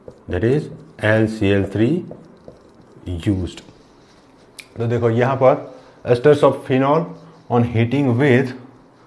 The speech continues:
Lewis acid catalyst, यहाँ पर हम कैटलिस्ट लिखना भूल गए। तो ये कैटलिस्ट है, मतलब last में ये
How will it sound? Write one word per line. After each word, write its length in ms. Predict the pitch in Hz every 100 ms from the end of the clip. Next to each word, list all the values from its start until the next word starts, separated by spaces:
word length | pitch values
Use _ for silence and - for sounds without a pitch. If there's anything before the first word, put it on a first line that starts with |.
| _ - - - -
Lewis 560 | 95 107 117 139 156 - - -
acid 460 | 127 120 123 123 131 - - -
catalyst, 460 | 120 117 123 104 - -
यहाँ 180 | 101 110
पर 60 | 113
हम 140 | 120
कैटलिस्ट 460 | - 110 123 127 117
लिखना 240 | - 120
भूल 240 | 104 101 90
गए। 180 | 85 - - - - - - - - - - - - -
तो 40 | 131
ये 180 | 139
कैटलिस्ट 520 | 143 127 127 131 127 98
है, 160 | 78 -
मतलब 380 | 117 131 147 - 113
last 360 | 123 139 -
में 100 | 165
ये 240 | 165 175